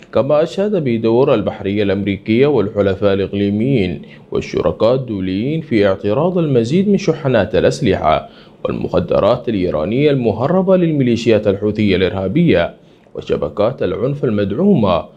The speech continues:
من النظام الإيراني ومشروع التخريب في المنطقة. وتطرق اللقاء أيضًا إلى مستجدات الجهود الإقليمية والدولية لتجديد الهدنة وإحياء العملية السياسية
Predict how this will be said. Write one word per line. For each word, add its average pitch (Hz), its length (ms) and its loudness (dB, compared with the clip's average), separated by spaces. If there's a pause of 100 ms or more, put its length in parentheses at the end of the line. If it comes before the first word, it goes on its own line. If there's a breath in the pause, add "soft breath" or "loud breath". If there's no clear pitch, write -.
(240 loud breath)
من - 120 -10
النظام 73 540 0
الإيراني 117 480 0
ومشروع 175 580 0
التخريب 120 560 -2
في 156 140 -2
المنطقة. 101 720 -2 (300 loud breath)
وتطرق 165 720 2
اللقاء 131 640 0
أيضًا 113 280 -2
إلى 104 260 -2
مستجدات 107 640 -2
الجهود 107 400 0
الإقليمية 113 680 2
والدولية 104 680 4
لتجديد 104 540 0
الهدنة 147 480 2
وإحياء 110 420 4
العملية 98 460 2
السياسية 101 840 2